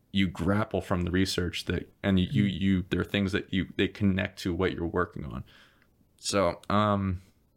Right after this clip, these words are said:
Speaker 1: yeah, I guess that's a long-winded way of, way of explaining how
Speaker 2: <laughs>
Speaker 1: that works.
Speaker 2: Craft
Speaker 1: But, uh,
Speaker 2: economics, man.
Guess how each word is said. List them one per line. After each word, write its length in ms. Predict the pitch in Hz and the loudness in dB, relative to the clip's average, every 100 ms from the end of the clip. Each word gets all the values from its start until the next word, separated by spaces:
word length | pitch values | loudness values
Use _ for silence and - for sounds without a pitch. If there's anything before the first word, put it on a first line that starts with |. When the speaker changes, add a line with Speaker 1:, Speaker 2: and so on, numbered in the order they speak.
| - | -4
Speaker 1:
yeah, 120 | 127 | -4
I 60 | 101 | -4
guess 180 | 95 - | -14 -14
that's 200 | 98 - | -14 -12
a 80 | 80 - | -12 -4
long-winded 540 | 110 101 92 113 98 | -2 -2 0 0 0
way 180 | 117 139 | 0 -2
of, 80 | 127 | 0
way 180 | 139 127 | -2 -2
of 100 | - | -2
explaining 680 | 123 110 - 143 139 131 127 - 165 - 135 233 | -4 -4 -6 -2 0 -2 -6 -2 -2 -2 -2 4
how 200 | 208 135 | 4 6
Speaker 2:
<laughs> 20 | |
Speaker 1:
that 220 | 233 - | 2 2
works. 520 | 117 120 - - - - 269 226 - _ | -4 -8 -8 -16 -4 -2 -2 -4 -8 _
Speaker 2:
Craft 420 | - 175 170 170 208 | -4 0 0 0 0
Speaker 1:
But, 80 | |
uh, 40 | 175 | 0
Speaker 2:
economics, 880 | 170 170 160 160 185 185 139 - 135 | 0 0 -2 0 0 0 -2 -4 -2
man. 380 | 135 139 151 | 0 2 0